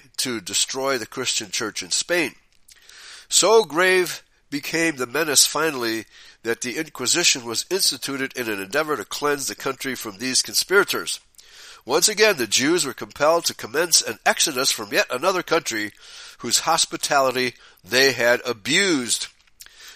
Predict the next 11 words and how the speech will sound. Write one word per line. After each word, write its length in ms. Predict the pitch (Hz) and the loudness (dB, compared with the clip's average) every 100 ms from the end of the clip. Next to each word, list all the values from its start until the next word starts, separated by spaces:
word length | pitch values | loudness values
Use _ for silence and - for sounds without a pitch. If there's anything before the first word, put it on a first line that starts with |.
| - | -4
Trekking 420 | - 208 254 220 - | 0 0 -2 -6 -2
eastwards, 720 | 226 - 98 80 - - - _ - - - | 2 2 0 -10 -8 -8 -10 _ -20 -20 -10
these 320 | 117 165 190 | -4 0 -2
Jews 420 | 127 147 151 151 - | 0 0 0 0 0
joined 460 | 120 147 185 175 - 131 | 2 2 2 0 -6 -2
other 220 | 143 160 | -2 -2
Jewish 420 | 127 127 123 - - | -2 -2 0 -2 -6
communities 540 | 110 120 110 127 110 | -6 -4 -4 -6 -8
in 140 | 98 | -8
Western 360 | 104 - - 120 | -4 -4 -4 -8
Europe. 260 | 92 87 | -12 -12